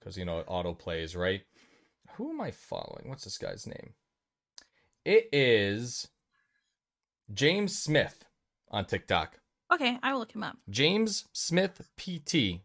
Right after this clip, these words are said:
Speaker 1: all one word, very easy.
Speaker 2: Word.
Speaker 1: And,
Speaker 2: Nice.
Speaker 1: um, yeah, I think he's pretty good. He,
Speaker 2: Thanks.
Speaker 1: uh, he likes debunking, uh, crappy diet things. He's like,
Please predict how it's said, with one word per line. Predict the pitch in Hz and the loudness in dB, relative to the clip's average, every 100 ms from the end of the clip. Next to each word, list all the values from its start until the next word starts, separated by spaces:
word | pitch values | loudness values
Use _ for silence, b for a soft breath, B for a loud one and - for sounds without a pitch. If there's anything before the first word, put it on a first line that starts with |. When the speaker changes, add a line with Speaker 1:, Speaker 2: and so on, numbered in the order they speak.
| - | 0
Speaker 1:
all | 113 131 | 4 4
one | 139 131 | 2 4
word, | 120 92 80 | 4 4 2
very | 104 120 | 2 2
easy. | 113 98 87 | 0 -2 -2
Speaker 2:
Word. | - - 131 143 b b b b _ - | -6 -10 -14 -16 b b b b _ -4
Speaker 1:
And, | 110 107 | -2 0
Speaker 2:
Nice. | 101 | 0
Speaker 1:
um, | 107 101 104 98 95 - _ _ _ _ _ _ _ _ | 2 2 2 -2 -6 -12 _ _ _ _ _ _ _ _
yeah, | 131 95 - | 0 0 -4
I | 98 | -10
think | 117 | -4
he's | 107 95 | -4 -2
pretty | 101 | -2
good. | 92 87 78 - _ _ _ _ _ | 0 -2 -4 -14 _ _ _ _ _
He, | 480 104 | -2 0
Speaker 2:
Thanks. | 90 | 2
Speaker 1:
uh, | 87 80 78 - | 2 0 -2 -6
he | - 113 | -4 2
likes | 117 120 - | 4 2 0
debunking, | 101 85 101 95 - 92 90 87 - | -2 0 0 -2 -2 -2 0 -2 -4
uh, | 85 80 | -2 -2
crappy | - - 87 - 107 101 _ - | -4 2 2 2 -2 -2 _ 2
diet | 98 101 - | 4 4 2
things. | 113 107 117 113 - _ _ _ _ _ _ - | 0 0 -2 -4 -10 _ _ _ _ _ _ -14
He's | 78 | -12
like, | 76 | -12